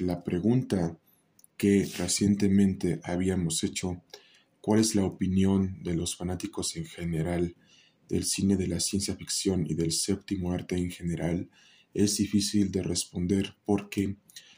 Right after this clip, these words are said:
la saga del universo y multiverso de filmes de Riddick ha tenido sus altas y bajas. Pero precisamente la opinión de los fanáticos en general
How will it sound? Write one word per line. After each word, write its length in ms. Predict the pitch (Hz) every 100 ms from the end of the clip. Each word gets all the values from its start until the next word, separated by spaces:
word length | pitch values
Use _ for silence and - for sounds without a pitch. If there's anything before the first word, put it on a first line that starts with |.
| _
la 160 | - 92
saga 360 | - 107 110
del 240 | 101 95 85
universo 680 | 90 87 92 - - 85 78
y 80 | 80
multiverso 760 | 87 123 113 98 90 - -
de 120 | 80
filmes 420 | 78 - 90 92 87
de 80 | 82
Riddick 520 | 80 80 87 - - - - _ _ -
ha 140 | 104
tenido 580 | - 104 101 101 98 92 -
sus 400 | - 98 - 101
altas 480 | 92 90 90 -
y 40 | 87
bajas. 640 | 90 - - - - - - _ _ - _ _ _
Pero 420 | 110 107 107 104 -
precisamente 1080 | - 98 123 135 117 110 110 - 107 107 104 - -
la 140 | 95
opinión 640 | 87 - 92 101 107 107 104
de 100 | 95
los 220 | 87 -
fanáticos 560 | 90 92 - - 90
en 100 | 87
general 500 | 85 82 78 87 90